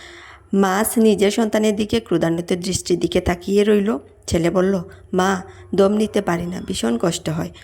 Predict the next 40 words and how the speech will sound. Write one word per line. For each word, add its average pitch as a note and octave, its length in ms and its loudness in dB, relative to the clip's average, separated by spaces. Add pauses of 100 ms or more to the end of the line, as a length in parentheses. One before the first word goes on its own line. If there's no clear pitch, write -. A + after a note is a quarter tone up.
(160)
আমার F3+ 300 2
জন্য G3+ 320 2
জলের F#3 320 0
মধ্যে G3+ 240 0
কোনো G#3 260 0
স্কুল G#3 340 0
দেখলে G#3 280 -2
ভালো F3+ 240 0
হতো G3+ 240 -2
না।" A3+ 160 -2 (720)
মাছ F#3 340 2
বলে, G#3+ 400 2 (320)
"চুপ - 240 0
কর G#3 180 4
বিয়াদব, F#3 380 0 (340)
এত F#3 180 0
ভালো F#3+ 420 0
স্কুল G#3+ 300 0
আর F#3+ 120 0
কোথায় G3+ 380 0
পাবি, E3 360 -2 (300)
পড়াশোনায় G#3 480 2
মন E3+ 300 0
দে, - 140 -6 (280)
স্কুল B3+ 340 4
নিয়ে C#4 240 6
তোকে C#4 280 0
ভাবতে B3 360 2
হবে F#3 240 -2
না।" C#3 140 -6 (400)
হাতি, F#3+ 460 0
উট, F3 440 2
জিরাফ E3 540 0
নিজের F3 320 2
নিজের F#3+ 400 0 (460)
ফেলটুস G3 540 0
বাচ্চাকে D#3+ 580 -2
দুলাই E3 360 2
দিতে E3 280 -2
দিতে E3+ 440 -2